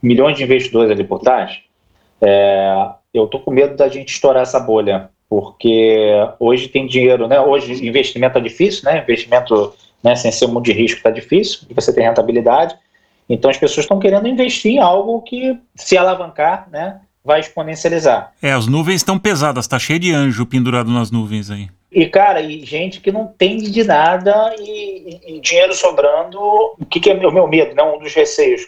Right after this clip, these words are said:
Speaker 1: É, cara, daqui a pouco todo mundo se retrai de novo. "Poxa, pra eu poder aprovar um investimento, o cara vai ter que entregar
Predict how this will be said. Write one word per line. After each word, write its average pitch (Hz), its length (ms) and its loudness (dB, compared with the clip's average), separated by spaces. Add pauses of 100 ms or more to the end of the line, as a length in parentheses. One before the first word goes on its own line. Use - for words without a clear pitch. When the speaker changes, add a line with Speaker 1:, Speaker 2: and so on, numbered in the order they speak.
Speaker 1:
É, 123 380 2 (380)
cara, 180 240 2
daqui 151 180 -8
a 165 40 -6
pouco 196 220 -6
todo 214 120 -6
mundo 208 160 -10
se 190 100 -12
retrai 185 360 0
de 185 60 -8
novo. 196 560 -2 (420)
"Poxa, 139 680 0
pra 160 140 0
eu 170 40 -2
poder 175 260 0
aprovar 190 320 0
um 185 80 0
investimento, 170 760 -2
o 214 240 2
cara 214 300 2
vai 214 100 0
ter 208 160 -4
que 214 140 -8
entregar 190 840 2